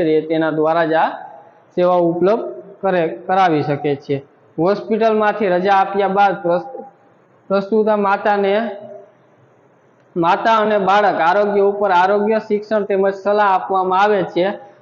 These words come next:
વાહન અને અંદર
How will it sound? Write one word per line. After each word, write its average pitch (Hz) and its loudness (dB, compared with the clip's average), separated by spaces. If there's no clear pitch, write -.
વાહન 202 2
અને 214 2
અંદર 214 2